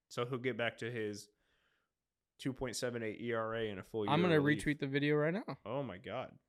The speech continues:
Speaker 1: Tweet it from Maine.
Speaker 2: I just, I just retweeted it. Uh, dude, he's sitting ninety-five. Dude, this guy is a horse, bro.
Speaker 1: His extension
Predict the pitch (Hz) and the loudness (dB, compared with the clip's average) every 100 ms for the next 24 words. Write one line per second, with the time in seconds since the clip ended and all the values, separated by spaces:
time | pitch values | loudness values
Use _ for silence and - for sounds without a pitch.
0 | _ _ _ _ 131 - 104 98 139 85 | _ _ _ _ -10 -8 -8 -6 -6 -8
1 | 123 _ _ _ _ _ _ - 143 139 | -14 _ _ _ _ _ _ -14 -8 -8
2 | - - - 147 135 131 139 120 127 143 | -8 -4 0 0 0 -2 -2 -2 -2 -4
3 | - _ _ _ 190 151 76 76 - _ | -6 _ _ _ -4 -2 -2 -4 -8 _
4 | _ _ _ _ _ _ _ - 160 131 | _ _ _ _ _ _ _ 0 2 2
5 | 135 165 - - 180 196 151 156 190 - | 0 0 0 4 6 8 8 6 4 4
6 | 139 143 160 190 - 143 - _ - 196 | 4 6 6 2 -8 -18 -18 _ 6 8
7 | - 262 175 165 151 - - - - - | 12 12 12 10 8 4 -6 -8 -6 12
8 | 233 165 - - - 139 147 190 - - | 12 12 12 -4 -6 4 6 6 4 -10
9 | - - _ _ _ _ _ - 156 175 | -20 -20 _ _ _ _ _ -4 2 2
10 | - - 151 147 180 190 | 4 4 4 4 2 2